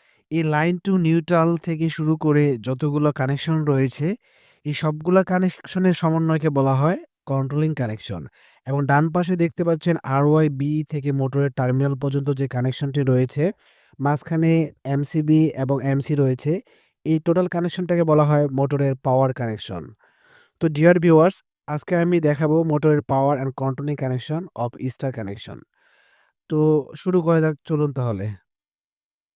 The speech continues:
তো ডিয়ার ভিউয়ার্স, শুরু করার আগে আরেকটি কথা বলতে চাই। আহ, যারা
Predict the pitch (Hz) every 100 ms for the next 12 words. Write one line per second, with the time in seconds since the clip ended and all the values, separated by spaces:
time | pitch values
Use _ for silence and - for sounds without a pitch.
0 | _ _ _ _ 139 131 156 170 175 196
1 | - 190 190 196 185 185 170 160 196 170
2 | 170 143 135 147 - 135 180 - _ _
3 | _ _ _ - 135 139 139 139 139 131
4 | 151 156 160